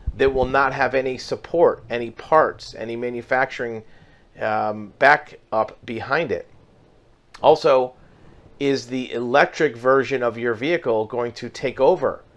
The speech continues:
the gas version if you're buying a gasoline version? So looking at the future of your vehicle model is important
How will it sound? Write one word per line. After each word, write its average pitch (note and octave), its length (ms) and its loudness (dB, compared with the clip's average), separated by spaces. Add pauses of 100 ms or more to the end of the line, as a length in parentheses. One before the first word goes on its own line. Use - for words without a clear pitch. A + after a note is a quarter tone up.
(160)
the A#2+ 100 -8
gas A2 360 0
version F#2 520 -8
if - 160 -14
you're G#2+ 80 -8
buying G2 300 -6
a F#2+ 40 -8
gasoline F#2+ 480 -10
version? A2 380 -4 (560)
So A2 400 2 (480)
looking D#3+ 400 2
at C#3+ 220 2
the A2+ 120 2
future C3 920 -2
of B2+ 220 2
your B2+ 180 0
vehicle C3+ 440 2
model A#2+ 600 4
is A#2 160 -6
important A2 680 -2